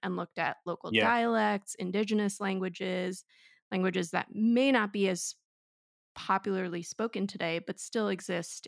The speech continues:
Speaker 1: in, um, local cultures. And what was interesting was they, um,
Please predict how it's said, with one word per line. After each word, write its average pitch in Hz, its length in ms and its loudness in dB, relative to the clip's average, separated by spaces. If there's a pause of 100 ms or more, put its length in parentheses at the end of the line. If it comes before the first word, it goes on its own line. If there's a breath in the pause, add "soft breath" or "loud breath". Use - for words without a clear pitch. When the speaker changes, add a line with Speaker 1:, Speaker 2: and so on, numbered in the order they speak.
(140)
Speaker 1:
in, 170 480 -2 (120)
um, 170 420 0
local 180 340 -2
cultures. - 760 -10 (560 soft breath)
And 214 100 8
what 233 80 10
was 240 140 8
interesting 226 480 6
was 180 300 2
they, 180 300 0
um, 175 480 0